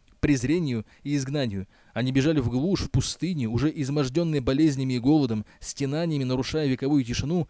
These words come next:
и усеивая долгий путь своими могилами. И всё это они претерпели лишь за то, что пожелали жить и верить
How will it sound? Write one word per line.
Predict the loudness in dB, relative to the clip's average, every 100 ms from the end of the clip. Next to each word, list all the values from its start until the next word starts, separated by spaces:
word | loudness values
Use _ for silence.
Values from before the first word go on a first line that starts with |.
| _ -10
и | -2
усеивая | -2 0 0 2 2 4
долгий | 2 2 0
путь | 0 0
своими | -2 -4 -2
могилами. | -2 -2 0 0 -4 -8 _ _ _ _ _
И | -6
всё | -2 -2
это | -2
они | -2 -2
претерпели | 0 0 0 0 0 -2 _ _
лишь | -4 -2
за | -2
то, | -2
что | -2 -4
пожелали | -2 -2 0 0 0
жить | 2 0 0
и | -2
верить | 0 -2